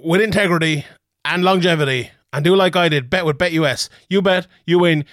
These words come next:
you get paid. Promo code severe M M A, hundred twenty-five percent sign-up bonus. Bet U S dot com or severe M A dot com forward slash bet U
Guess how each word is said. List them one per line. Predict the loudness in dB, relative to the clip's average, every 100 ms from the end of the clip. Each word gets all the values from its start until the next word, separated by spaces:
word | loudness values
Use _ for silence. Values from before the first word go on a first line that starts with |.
| _
you | 0 2 0 -4 _
get | -2 -2 -6 _ -6
paid. | -2 -2 -4 -12 -20 _ _ _ _
Promo | 0 0
code | 0 0 0 -4
severe | -4 0 2 4
M | 2 2
M |
A, | 2
hundred | 0 -2 -2
twenty-five | -2 0 -2 -2
percent | -6 -6
sign-up | -2 0 -2 -2
bonus. | 0 0 -2 -4 -12 _ _ _ _ _ _ _ -6
Bet | -4
U | 0 2
S | 0 -2 -8 -10 -16 _ -6
dot | -6 -4
com | -4 -4 -4
or | -8 -10 -10
severe | -8 -2 -2
M | -2
A | -4
dot | -2
com | -2 -2 -4 -2
forward | 0 0
slash | 0 -4 -4 -10 -16 _ -6
bet | -4 -4 -8 _ _
U | -6 -4 -6